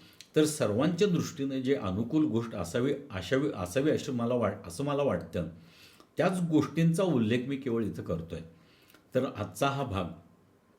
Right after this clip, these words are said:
स्वराज्य ह्या मालिकेखाली दर्शन संस्कृती आणि काही संलग्न गोष्टी याच्यावर मी आपल्यासमोर मांडलेला आहे. आपल्याला आवडला तर जरूर लाईक करा, शेअर करा, हे चॅनेल जरूर सबस्क्राईब करा.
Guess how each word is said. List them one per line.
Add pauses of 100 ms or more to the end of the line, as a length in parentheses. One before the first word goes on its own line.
(180)
स्वराज्य
ह्या
मालिकेखाली (840)
दर्शन
संस्कृती
आणि
काही
संलग्न
गोष्टी (500)
याच्यावर
मी
आपल्यासमोर
मांडलेला
आहे. (520)
आपल्याला
आवडला (420)
तर
जरूर
लाईक
करा,
शेअर
करा, (560)
हे
चॅनेल
जरूर
सबस्क्राईब
करा.